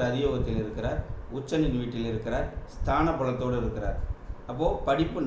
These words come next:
நல்லா வரும். ஆனால் சனியின் பார்வையில் இருக்கிறார். இதுதான் அங்க குறை. சனியும் குருவினுடைய பார்வையில் தான் இருக்கிறார். ச-, குரு ஒரு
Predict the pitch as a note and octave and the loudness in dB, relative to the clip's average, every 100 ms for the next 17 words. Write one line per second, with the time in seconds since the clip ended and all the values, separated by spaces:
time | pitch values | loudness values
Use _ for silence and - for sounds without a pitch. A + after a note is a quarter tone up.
0 | B2+ C#3+ D#3+ D#3+ A2 A2 - - - - | 2 4 6 6 4 0 -4 -6 -6 -8
1 | - - - - - - - - - - | -10 -12 -12 -12 -10 -10 -8 2 2 2
2 | - - - C#3+ D3+ C#3+ - C3 D3 C#3 | -8 -8 0 4 4 4 2 0 0 -2
3 | A#2+ A#2+ A#2+ A#2 G2+ F#2+ - - - - | 0 0 0 -2 -4 -6 -10 -10 -6 -6
4 | - - - - C#3+ D#3 D#3 D#3+ B2+ A2+ | -6 -8 -8 -6 0 4 4 4 2 0
5 | A2+ A2 - - - - - - F4+ G4+ | 0 0 -2 -6 -12 -12 -8 -2 0 0
6 | G#4 A4 - - - C#4 D#3 F3+ F3+ E3+ | 0 -2 -2 -8 -8 -4 0 2 4 4
7 | D#3 C#3 D3+ D#3 - - - - - - | 4 2 0 -2 -2 -4 -6 -8 -10 -12
8 | - - - D#3+ E3 D#3 D3+ D3 C3+ B2+ | -12 -10 0 4 6 4 4 0 2 2
9 | F#2+ - - - - B2+ E3+ D#3 D#3+ | 2 0 -2 -6 -6 -2 2 4 6